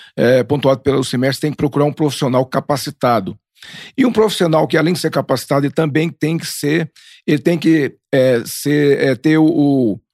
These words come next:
o aval através da carteirinha lá da susep, né? Importante também, na hora que você busca o profissional pra fazer o seu seguro,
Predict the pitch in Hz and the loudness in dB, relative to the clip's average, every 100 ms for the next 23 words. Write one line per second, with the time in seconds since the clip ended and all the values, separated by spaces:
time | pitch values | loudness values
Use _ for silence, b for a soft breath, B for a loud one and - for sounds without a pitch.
0 | _ _ - 143 131 127 143 156 139 147 | _ _ 2 4 2 2 4 4 2 2
1 | 139 143 - 143 151 139 151 143 147 143 | 0 0 -2 -2 -2 -2 0 -2 -2 -4
2 | 170 120 120 101 _ _ _ _ - 123 | -4 -2 -2 -4 _ _ _ _ -4 -2
3 | 143 B B B B - 170 208 202 196 | -2 B B B B -4 0 2 2 0
4 | 208 - - 147 131 160 160 113 107 135 | 0 -2 -2 -2 2 2 2 -2 0 0
5 | 151 151 - 147 107 - 113 - 165 180 | 2 -2 0 0 0 -4 -6 -4 0 0
6 | 196 165 160 151 - 131 131 139 107 - | 0 -2 -2 -2 0 0 2 2 -2 -10
7 | _ 139 120 131 131 123 143 - 117 165 | _ -4 -2 0 0 0 -4 -4 0 2
8 | 135 | 0